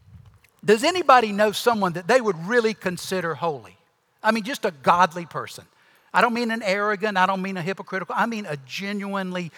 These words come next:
godly person. Do you know anybody? Well, when that person comes into your environment, does it affect you? You're careful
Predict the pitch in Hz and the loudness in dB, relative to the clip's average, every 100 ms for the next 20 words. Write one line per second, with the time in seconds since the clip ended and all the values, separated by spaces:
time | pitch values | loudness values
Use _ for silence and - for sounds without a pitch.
0 | - _ 123 147 143 147 139 139 131 120 | -20 _ -4 0 2 2 -2 -10 -10 -12
1 | 92 - _ _ 165 190 240 240 262 285 | -12 -18 _ _ -6 -4 -2 -2 -4 -6
2 | - _ _ _ _ _ _ _ _ _ | -14 _ _ _ _ _ _ _ _ _
3 | - - - _ _ _ _ _ _ - | -20 -20 -20 _ _ _ _ _ _ -4
4 | 254 277 262 302 415 - 311 240 233 202 | 0 2 4 6 4 2 -2 0 -2 -4
5 | - - 254 254 214 - 214 220 - 214 | -8 -2 0 0 -2 -6 -6 -6 -6 -6
6 | 170 208 190 175 143 _ _ _ 202 202 | -2 -2 0 -4 -10 _ _ _ -2 -2
7 | 160 226 302 233 170 160 214 _ _ _ | 4 4 4 0 0 -2 -4 _ _ _
8 | - 175 233 269 294 - 294 - - 285 | -2 2 4 4 2 4 2 2 -6 -12
9 | 294 - _ _ _ _ _ _ _ _ | -12 -16 _ _ _ _ _ _ _ _
10 | _ _ _ _ _ _ _ _ 170 285 | _ _ _ _ _ _ _ _ -10 -10
11 | - 214 190 - 185 160 | -2 2 2 0 -4 -6